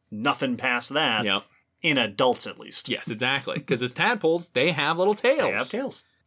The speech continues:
Speaker 2: Now, we've already mentioned some of the many ways tails are used. I wanted to briefly just go over some of the really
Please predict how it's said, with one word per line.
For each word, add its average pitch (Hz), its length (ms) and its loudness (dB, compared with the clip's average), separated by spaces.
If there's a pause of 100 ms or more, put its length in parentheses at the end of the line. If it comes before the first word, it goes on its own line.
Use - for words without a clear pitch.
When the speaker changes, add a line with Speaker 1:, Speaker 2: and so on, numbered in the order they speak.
Speaker 2:
Now, 147 160 2
we've 196 180 4
already 196 200 4
mentioned 160 340 -4
some 139 200 -2
of 131 80 -2
the 123 200 0 (560)
many 139 340 -2
ways 127 280 0
tails 120 240 0
are 120 60 -6
used. 107 460 -8 (280)
I 127 100 2
wanted 139 260 0
to 139 100 4
briefly 147 600 -4
just 147 200 -4
go 135 100 2
over 127 140 0
some 131 260 -4
of 127 140 -8
the 107 260 -4 (320)
really 139 720 0